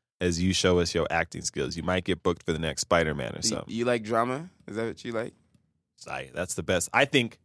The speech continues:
Speaker 2: Is that <laughs> what you got?
Speaker 1: I think the two best forms, I think the best one is comedy. Because you can kinda fake drama. You can't fake funny. You're either funny or you're not. So, i-,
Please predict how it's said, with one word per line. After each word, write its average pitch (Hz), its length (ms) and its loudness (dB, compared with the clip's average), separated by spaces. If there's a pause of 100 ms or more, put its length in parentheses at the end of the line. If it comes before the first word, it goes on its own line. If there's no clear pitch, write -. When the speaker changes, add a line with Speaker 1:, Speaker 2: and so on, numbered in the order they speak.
(120)
Speaker 2:
Is 127 220 -2
that 156 100 6
<laughs> - 20 0
what - 260 0
you 143 120 0
got? 127 340 4 (400)
Speaker 1:
I 110 160 6
think 135 340 4
the 104 120 2
two 127 840 4 (260)
best 107 440 2
forms, 98 440 2 (120)
I 151 140 8
think 123 200 -4
the 104 100 -2
best 117 320 4
one 101 140 0
is - 100 -10
comedy. - 420 -6 (680)
Because 127 460 6
you 127 220 -6
can 139 140 -8
kinda 101 260 0
fake - 420 -2
drama. 76 380 -2
You 107 160 -4
can't 139 260 2
fake - 280 0
funny. 67 360 -4
You're 135 180 6
either 113 160 4 (140)
funny 156 300 4
or 143 60 -4
you're 50 140 -10 (120)
not. 76 180 -8 (960)
So, 78 360 0 (420)
i-, 60 80 -12